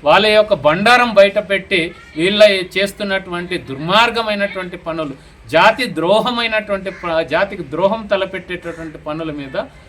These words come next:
ఖచ్చితంగా ఇది మేము తీసుకొని అది ప్రచారంలోకి తీసుకువెళ్తున్నాము. అది ప్రజలు కూడా విజ్ఞాతతో ఆలోచించాలి. ఎందుకంటే రేపు ఈరోజు జీవో నెంబర్ త్రీ already పోయింది.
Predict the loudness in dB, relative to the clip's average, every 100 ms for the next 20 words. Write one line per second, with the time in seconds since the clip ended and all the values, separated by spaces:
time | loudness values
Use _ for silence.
0 | -20 -8 -8 -6 -2 0 2 2 2 0
1 | 0 -6 -18 -20 -14 -4 0 2 2 0
2 | -4 -16 -10 -4 -4 -4 -4 0 0 0
3 | -2 -2 -2 -2 -6 0 4 4 4 -2
4 | -2 -6 -6 -8 -6 -6 -6 -6 -6 -6
5 | -6 -4 -2 -4 -6 -16 -10 -4 4 4
6 | 4 2 4 2 -2 -2 0 0 2 4
7 | 4 2 -4 -8 -4 -4 -4 -8 -14 -20
8 | -20 -8 -4 -2 0 0 0 0 0 -8
9 | -20 -18 -6 0 0 -2 -4 0 0 0
10 | -4 -4 -2 -2 -2 -2 -4 -2 -6 0
11 | 0 2 -2 -4 -4 -2 0 -2 -4